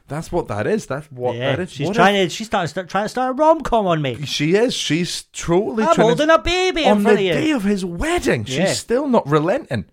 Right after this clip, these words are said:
Speaker 2: No.
Speaker 1: It is weird that, I get why she'd go up to Laura maybe and have a little joke with Laura on the day of her son's wedding.
Speaker 2: Yeah.
Speaker 1: Maybe. The fucking wife, that's, that's criminal.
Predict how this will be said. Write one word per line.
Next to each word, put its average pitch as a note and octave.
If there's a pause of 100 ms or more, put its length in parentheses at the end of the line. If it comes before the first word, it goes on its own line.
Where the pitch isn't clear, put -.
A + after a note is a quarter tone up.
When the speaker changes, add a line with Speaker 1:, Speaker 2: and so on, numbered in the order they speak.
(120)
Speaker 2:
No. B2
Speaker 1:
It C#3
is G#3
weird F#3+
that, - (240)
I D#4
get D#4+
why G3
she'd E3
go C#3
up B2+
to B2+
Laura A2+
maybe G2 (140)
and A2
have A#2
a A2+
little A2
joke G#2
with G#2+
Laura F#2+
on G2
the G2+ (240)
day F#2+
of G2+
her F#2
son's G2
wedding. F2+
Speaker 2:
Yeah. B2
Speaker 1:
Maybe. G#2 (360)
The A#2
fucking C#3+
wife, A#2+
that's, A#2+ (220)
that's C3
criminal. G2